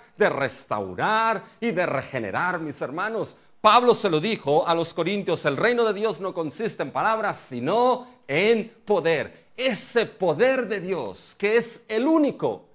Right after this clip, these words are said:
el único poder, mis hermanos, que es capaz de irrumpir en medio del reino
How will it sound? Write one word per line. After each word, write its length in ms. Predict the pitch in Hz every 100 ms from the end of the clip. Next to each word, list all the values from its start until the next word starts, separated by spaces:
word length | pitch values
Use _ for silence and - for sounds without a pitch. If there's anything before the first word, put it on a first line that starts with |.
| - - _
el 240 | - 185 220
único 380 | 330 294 233 233
poder, 340 | 226 196 156
mis 200 | 156 -
hermanos, 500 | 151 170 165 139 -
que 280 | - 175 269
es 200 | 262 -
capaz 440 | 233 226 208 185
de 80 | 139
irrumpir 720 | 185 170 170 165 226 220 170 -
en 400 | 180 175 151 131
medio 580 | 175 262 233 247 262 262 - -
del 240 | 160 127
reino 720 | 110 147 254 254 247 254 247